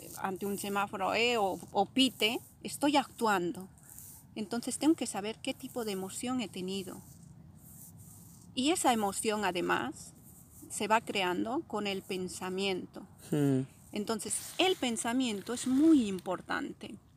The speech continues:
Speaker 1: Si mi pensamiento es positivo o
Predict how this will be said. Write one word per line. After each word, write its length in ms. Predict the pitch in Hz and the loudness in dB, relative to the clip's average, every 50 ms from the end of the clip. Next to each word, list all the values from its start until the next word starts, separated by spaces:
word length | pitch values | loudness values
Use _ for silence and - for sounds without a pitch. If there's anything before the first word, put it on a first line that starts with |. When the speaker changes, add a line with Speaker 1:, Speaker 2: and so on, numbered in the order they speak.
| - - - | -20 -14 -8
Speaker 1:
Si 200 | - - 247 240 | -2 0 2 2
mi 100 | 240 240 | 2 2
pensamiento 1080 | - - 254 247 240 - - 269 247 247 269 302 339 339 294 226 196 - - 175 - - - - - - - - - - - - - - - - | 0 -2 -2 -2 -2 -2 0 0 2 6 8 10 10 10 10 8 4 0 -6 -8 -8 -8 -12 -20 -20 -20 -20 -20 -20 -20 -20 -20 -20 -20 -4 2
es 480 | - 104 - - - - - - - - - - - - - - - - - - - | 4 4 4 4 0 -6 -12 -14 -16 -20 -20 -20 -20 -20 -20 -20 -20 -20 -20 -8 -4
positivo 640 | 220 208 196 - 220 208 - - 240 254 277 311 381 | -2 -2 -2 -2 -6 -8 -6 -2 2 4 4 6 6
o 140 | 494 605 - | 4 2 2